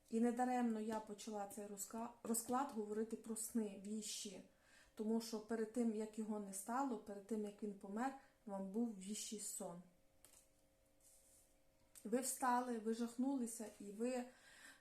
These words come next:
е, ну, якби ви не, не дали згоди такої, так?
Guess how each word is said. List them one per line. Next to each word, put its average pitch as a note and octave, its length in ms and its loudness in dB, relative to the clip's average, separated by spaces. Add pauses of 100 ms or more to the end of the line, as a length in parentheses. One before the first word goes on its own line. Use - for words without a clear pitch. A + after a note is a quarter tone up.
е, G3+ 380 0 (240)
ну, A#3+ 200 4
якби A3 360 0
ви A3+ 180 2
не, A3+ 340 4 (2250)
не A#3 120 6
дали A#3+ 300 10
згоди A3+ 480 4
такої, G3 380 -4
так? G#3+ 320 -4